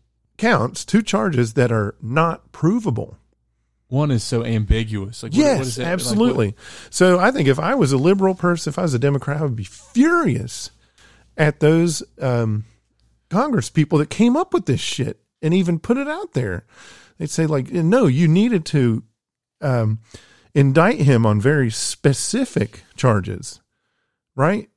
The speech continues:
Speaker 1: And they didn't. So I, I think, you know, if you look at it that way,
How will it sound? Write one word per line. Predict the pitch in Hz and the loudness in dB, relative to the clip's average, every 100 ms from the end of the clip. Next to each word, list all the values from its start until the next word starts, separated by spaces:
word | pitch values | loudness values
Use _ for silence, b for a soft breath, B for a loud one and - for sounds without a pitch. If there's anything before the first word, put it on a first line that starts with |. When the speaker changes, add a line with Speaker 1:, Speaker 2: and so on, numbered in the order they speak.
| - | 0
Speaker 1:
And | 151 | 4
they | 160 | 4
didn't. | 156 226 - - | 2 -2 -6 -10
So | - 156 143 | -4 -2 -2
I, | 190 254 - | -4 -6 -6
I | - 330 | -2 -2
think, | 190 123 - - - _ | -2 -4 -8 -18 -20 _
you | 139 | -2
know, | 117 | -2
if | 160 | 2
you | |
look | 185 180 | 0 2
at | 135 | 2
it | 110 | 2
that | 143 143 | 0 0
way, | 107 101 | 0 -2